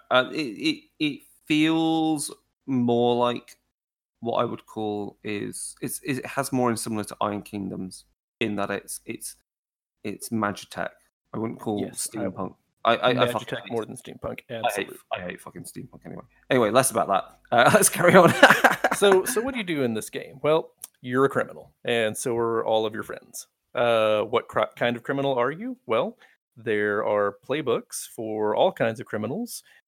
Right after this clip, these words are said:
Speaker 2: Uh, everything from, uh, the mastermind from Nate from Le-, uh, Leverage type of character,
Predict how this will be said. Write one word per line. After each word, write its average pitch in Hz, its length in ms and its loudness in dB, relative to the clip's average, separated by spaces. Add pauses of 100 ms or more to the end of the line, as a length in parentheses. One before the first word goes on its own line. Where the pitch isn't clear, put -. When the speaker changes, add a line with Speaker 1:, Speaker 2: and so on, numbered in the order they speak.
(100)
Speaker 2:
Uh, 110 240 2
everything 113 540 0
from, 107 500 0
uh, 101 420 2 (600)
the 104 320 -6
mastermind 113 1040 0 (160)
from 104 560 -8 (160)
Nate 117 260 -2
from 107 240 -4
Le-, 107 240 -2
uh, 104 220 0
Leverage 120 480 -4
type 131 220 0
of 131 40 -14
character, 151 540 -4